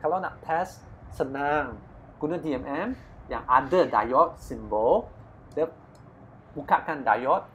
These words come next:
selectkan diode testing. Ini diode simbol, segitiga, satu garis. Satu garis means negatif, cathode.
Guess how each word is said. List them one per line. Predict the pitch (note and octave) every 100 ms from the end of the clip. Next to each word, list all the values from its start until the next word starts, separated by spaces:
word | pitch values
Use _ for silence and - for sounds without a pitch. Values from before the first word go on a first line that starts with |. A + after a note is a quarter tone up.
| -
selectkan | - B2 D3+ - D#3+ C#3+
diode | A#2 A2+ C#3 C#3+ - - - - - - -
testing. | - - C#3+ G#3 - - - - -
Ini | A#2 C#3 G3
diode | A#2 A2 B2+
simbol, | B2 A2 A#2 G#3+ - - -
segitiga, | - C#3 D3 C#3 B2 D3+
satu | E3+ B2
garis. | B2 G#2 B2+
Satu | B2+ C#3
garis | C3 C3 C3
means | C3+ C#3 -
negatif, | A2+ A2+ C#3 - - - B2+
cathode. | - E3+